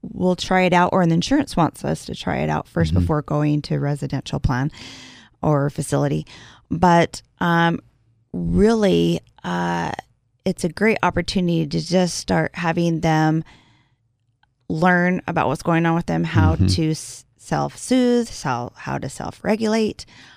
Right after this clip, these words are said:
Speaker 1: Um,
Speaker 2: Learn these principles for themselves.
Speaker 1: Yes.
Speaker 2: Now, what about, what about, um, vacation time? 'Cause obviously parents are, uh, you know, they're planning vacations. And so does that interrupt the program, or how do we work with that?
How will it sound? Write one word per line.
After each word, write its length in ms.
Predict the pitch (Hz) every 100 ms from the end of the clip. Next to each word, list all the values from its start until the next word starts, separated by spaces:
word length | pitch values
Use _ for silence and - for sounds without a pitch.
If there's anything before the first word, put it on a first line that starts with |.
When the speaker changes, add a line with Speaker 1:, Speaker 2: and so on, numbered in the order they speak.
| _ -
Speaker 1:
Um, 220 | 165 160
Speaker 2:
Learn 180 | 113 110
these 140 | 104
principles 480 | - 104 95 - 90
for 140 | - 87
themselves. 200 | 90 85 - -
Speaker 1:
Yes. 140 | - -
Speaker 2:
Now, 100 | 165
what 120 | 202
about, 260 | 269 110 -
what 140 | 160
about, 280 | 160 117 -
um, 360 | 101 92 90 90
vacation 720 | 120 101 - 90 82 - 71
time? 320 | - - - -
'Cause 180 | 90
obviously 400 | 101 104 - 87 92 -
parents 400 | 98 90 82 80
are, 220 | 80 80 _ _ _ -
uh, 360 | 101 98 90 82
you 80 | 98
know, 80 | 87
they're 140 | 90 - -
planning 320 | 92 98 98
vacations. 760 | 92 82 - 80 - - - 82
And 160 | 82
so 460 | - 90 87 87 87 -
does 120 | 90 87
that 200 | 101 95
interrupt 280 | 123 131
the 80 | -
program, 520 | - 131 175 240 -
or 300 | 73 87 - 104
how 140 | 127
do 140 | 160
we 80 | 62
work 220 | 52 -
with 120 | 73 -
that? 280 | 98 71